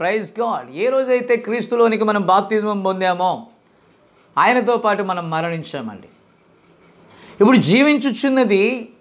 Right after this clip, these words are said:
మనం కాదు. పౌలు గారు అంటాడు, "క్రీస్తే నాయందు జీవించుచున్నాడు, జీవించువాడను నేను కాను." Praise the Lord. ఎప్పుడైతే ఈ నిబంధన చేయబడుతుందో,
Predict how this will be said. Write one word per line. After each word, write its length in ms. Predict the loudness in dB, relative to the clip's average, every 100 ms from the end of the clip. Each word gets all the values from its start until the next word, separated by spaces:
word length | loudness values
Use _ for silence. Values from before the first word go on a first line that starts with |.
| _ _ _ _ -12
మనం 320 | -4 0 0
కాదు. 220 | 2 2 2
పౌలు 260 | 0 0
గారు 160 | 0 -2
అంటాడు, 320 | -2 -6 -8 -14 _ _ _ _ _ _ _ _ 0
"క్రీస్తే 1080 | 4 6 4 2 2 4 6 6 0 -6 -20 _
నాయందు 760 | -14 -6 -2 0 0 -2 -2 -2
జీవించుచున్నాడు, 1300 | -2 -4 -4 -6 -8 -10 -8 -8 -6 -2 0 2 2 0
జీవించువాడను 960 | 0 -2 -2 -4 -2 2 2 2 -2
నేను 320 | -4 -4 -4
కాను." 680 | -6 -6 -6 -6 -6 -6 -8 -6
Praise 240 | -4 -2
the 160 | -4 -4
Lord. 320 | -4 -6 -12 -20 -20 _ _ -20 -20 -20 -18 0
ఎప్పుడైతే 380 | 4 6 4 4
ఈ 180 | 4 4
నిబంధన 840 | 4 4 4 2 2 2 0 -2 -8 -10 2
చేయబడుతుందో, 840 | 2 4 2 2 2 4 4 2